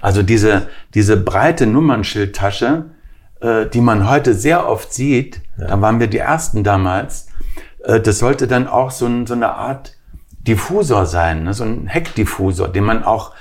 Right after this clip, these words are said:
Speaker 1: von mir aus, heute würde man den schwarz lackieren,
Speaker 2: Aha.
Speaker 1: ne?
Speaker 2: Aha.
Speaker 1: Da war ich damals der Erste, der so eine, so eine breite Nummernschildtasche gemacht hat, ähm,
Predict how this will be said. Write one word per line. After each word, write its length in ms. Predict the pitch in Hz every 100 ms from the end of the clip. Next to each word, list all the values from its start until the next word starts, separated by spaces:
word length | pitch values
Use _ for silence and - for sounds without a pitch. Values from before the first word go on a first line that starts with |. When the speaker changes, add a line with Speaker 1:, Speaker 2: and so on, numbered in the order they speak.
| - -
Speaker 1:
von 160 | 107
mir 160 | 113 143
aus, 300 | 123 120 -
heute 280 | 120 120 117
würde 200 | 110 113
man 180 | 107 107
den 140 | 107
schwarz 340 | - 123 - -
lackieren, 600 | 104 - 160 131 82 -
Speaker 2:
Aha. 300 | 98 85 110 -
Speaker 1:
ne? 260 | 92 101 -
Speaker 2:
Aha. 260 | 92 95 117 -
Speaker 1:
Da 140 | - 101
war 120 | 113
ich 100 | -
damals 380 | 127 127 123 -
der 100 | 110
Erste, 320 | 107 160 165
der 140 | 113 117
so 100 | 123
eine, 280 | 123 117 - - -
so 100 | -
eine 160 | 117 113
breite 460 | 110 - 151 165
Nummernschildtasche 880 | 127 156 180 127 - 104 110 104 -
gemacht 460 | 101 95 95 - -
hat, 300 | 110 131 - -
ähm, 340 | 117 113 117